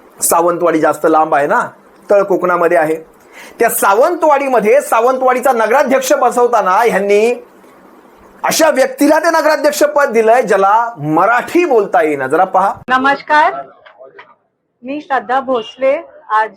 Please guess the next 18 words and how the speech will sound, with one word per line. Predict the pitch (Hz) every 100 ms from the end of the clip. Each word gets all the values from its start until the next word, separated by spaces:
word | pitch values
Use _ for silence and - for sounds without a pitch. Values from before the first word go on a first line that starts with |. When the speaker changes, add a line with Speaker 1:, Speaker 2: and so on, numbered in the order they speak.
| _ _ -
Speaker 2:
पाटेकर | 226 - 262 269 277
आणि | 294 233 240
उपरळकर | 247 220 233 233 233 262
देवताचा | 226 214 214 233 226
आशीर्वाद | 240 202 202 233 220 214 190
घेऊन | 196 196 220 262 _ _ _ _ _ _ -
आज | 214 214
सावंतवाडी | - 233 254 294 302 285 302
नगर | 240 226 269
अध्यक्षाच्या | 254 262 262 285 262 277
पदासाठी | - 240 202 226 226 175 202 220 233 _
बीजेपी | 190 247 269 294 320
मधून | 285 240 233 262 269
अर्ज | 208 202 226
घातलं, | 220 202 170 202 202 220 - _ -
घातलं | 202 - 220
केलं | 220 190 190
आहे. | 175 160